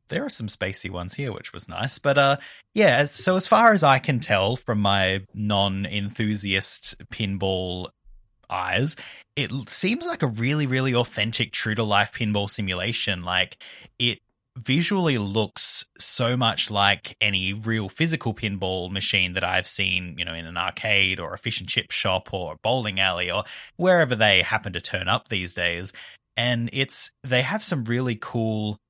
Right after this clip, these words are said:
uh, it, it looks, it's just got so much going on. So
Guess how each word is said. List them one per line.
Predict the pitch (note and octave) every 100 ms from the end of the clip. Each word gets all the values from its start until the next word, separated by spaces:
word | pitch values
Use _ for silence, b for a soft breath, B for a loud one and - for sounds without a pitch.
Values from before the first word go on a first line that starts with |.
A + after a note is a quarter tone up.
| _ -
uh, | -
it, | -
it | - - D3+
looks, | D#3+ F3 -
it's | C3
just | D#3+ -
got | C3+
so | - B2 B2
much | A#2+ A2
going | A2+ G#2 F#2+
on. | G2+ F#2 E2+
So | F2 A2 G2 F#2